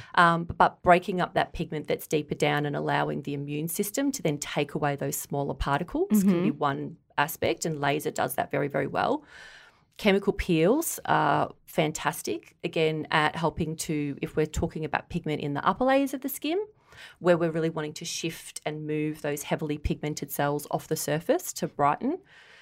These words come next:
Speaker 1: So, again, that's really, uh, a great modality to offer as well. Uh,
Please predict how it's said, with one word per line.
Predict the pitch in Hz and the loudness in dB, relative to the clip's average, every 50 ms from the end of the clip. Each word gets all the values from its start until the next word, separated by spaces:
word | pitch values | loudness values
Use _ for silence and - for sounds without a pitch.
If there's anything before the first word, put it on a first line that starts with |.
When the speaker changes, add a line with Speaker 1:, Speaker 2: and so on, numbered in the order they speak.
| - _ | -20 _
Speaker 1:
So, | - - 175 160 143 147 - - | -2 2 4 4 4 4 2 0
again, | 165 - 165 147 147 | 0 0 0 0 0
that's | 143 - - - | -2 -2 -4 -4
really, | 156 151 147 143 139 135 - - | -4 -2 -2 -2 -4 -6 -6 -4
uh, | - 147 139 139 135 - | -4 -2 -2 -2 -4 -4
a | - 143 | -4 -6
great | 135 - 147 143 143 - | -2 0 0 0 0 0
modality | 156 147 135 - 143 139 139 147 147 165 165 - - | -4 -6 -4 -2 -2 -2 -2 -4 -6 -8 -8 -6 -6
to | - 151 143 143 - | -4 -4 -4 -4 -4
offer | - 160 160 - - 220 254 226 | -4 -4 -2 -2 0 0 2 2
as | 180 170 - | 0 0 0
well. | 156 156 156 170 180 190 190 - - - - - - - - - - - - | 0 2 2 2 2 0 -2 -6 -10 -20 -20 -20 -20 -20 -20 -20 -16 -2 2
Uh, | - 185 180 180 180 180 180 180 180 185 | 4 6 6 6 6 6 6 6 4 2